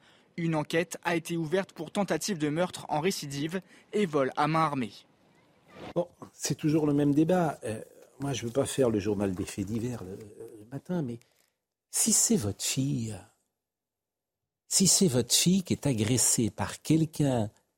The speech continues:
Speaker 2: dont vous apprenez qu'il a été condamné, euh, à vingt-deux ans pour meurtre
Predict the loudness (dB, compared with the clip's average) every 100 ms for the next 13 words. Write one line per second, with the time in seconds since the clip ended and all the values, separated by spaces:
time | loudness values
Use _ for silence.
0 | _ -2 2 4 4 2 2 2 2 4
1 | 4 2 -2 _ 2 4 4 2 0 2
2 | 4 4 4 0 -2 _ _ _ _ -6
3 | -6 -4 0 2 6 6 6 4 4 0
4 | 0 2 4 4 2 -10